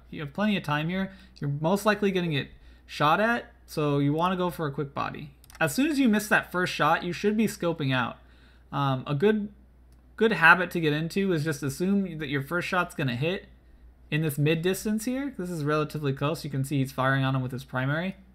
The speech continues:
You wanna scope out and pull back into cover. Uh, ideally, when you take the shot, you already wanna be moving back into cover completely.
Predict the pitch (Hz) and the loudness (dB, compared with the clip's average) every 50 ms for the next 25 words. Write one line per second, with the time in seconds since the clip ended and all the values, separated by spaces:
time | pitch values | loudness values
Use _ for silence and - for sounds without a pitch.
0 | _ - - - - - - - - - - - - - 160 170 202 214 202 - | _ -20 -20 -20 -20 -20 -20 -20 -20 -20 -20 -20 -12 -8 -4 0 2 2 2 2
1 | - - 202 208 202 208 202 202 202 196 180 - - 190 185 185 180 180 170 - | 2 4 4 4 6 8 8 8 8 8 2 -2 -2 -2 2 4 4 4 4 2
2 | 165 151 139 - 175 165 - 113 98 - - - - - - - - - - 147 | -4 -4 -2 0 -2 0 0 -4 -6 -8 -10 -16 -20 -20 -20 -20 -20 -16 -8 -6
3 | 139 131 - 135 143 147 185 220 254 269 240 208 190 180 170 170 175 165 170 170 | -4 -2 0 0 0 2 2 4 4 6 6 6 6 4 2 -2 -4 -4 -2 -2
4 | 160 - 190 185 - - 165 139 - 185 170 165 151 160 160 - - 165 175 185 | -2 -2 -2 -2 -2 -2 -4 -2 2 4 4 4 4 2 0 2 2 2 2 2
5 | 185 180 170 165 160 156 147 147 139 139 147 160 165 160 160 147 135 139 143 147 | 2 0 0 0 0 0 0 2 2 2 2 2 0 0 0 0 2 4 4 4
6 | 147 143 165 147 139 135 - 151 147 135 131 127 - 123 120 - - 175 180 170 | 4 2 0 -4 -4 -4 -2 -2 0 0 -2 -2 -4 -6 -6 -4 -2 -2 -2 -2
7 | 120 117 113 107 - | -2 -6 -6 -8 -10